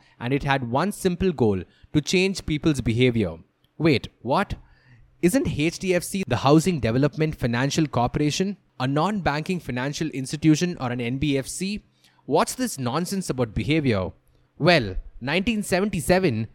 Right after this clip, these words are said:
isn't twenty twenty-two. If people wanted to build their homes, they waited until retirement.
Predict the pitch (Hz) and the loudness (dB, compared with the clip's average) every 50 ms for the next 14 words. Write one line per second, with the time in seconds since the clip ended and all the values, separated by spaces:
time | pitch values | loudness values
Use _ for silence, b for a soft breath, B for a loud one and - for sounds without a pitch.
0 | _ _ - 185 196 165 175 131 117 120 - 135 135 139 139 160 139 - 135 127 | _ _ 4 6 6 6 4 2 2 0 0 0 0 0 -2 -2 0 0 2 2
1 | 131 120 127 113 95 87 82 - _ b b b b b b 143 - - - 208 | 2 4 4 4 4 2 -2 -6 _ b b b b b b -2 0 0 -2 0
2 | 202 220 240 196 175 165 170 180 165 156 117 98 131 135 147 143 147 127 107 101 | 0 0 0 0 0 -2 -2 -2 -4 -2 0 2 2 2 2 2 2 0 0 0
3 | 113 107 113 135 151 160 - - - b b b b 123 139 143 139 139 151 156 | -2 -4 -2 -2 -4 -4 -6 -8 -12 b b b b -2 0 0 2 2 0 0
4 | 151 175 151 143 131 123 143 135 117 113 - - 127 135 135 131 110 101 92 90 | 0 -2 -2 -4 -4 -4 -4 -4 -4 -4 -4 -4 -2 0 0 -2 -2 -4 -6 -8
5 | - | -12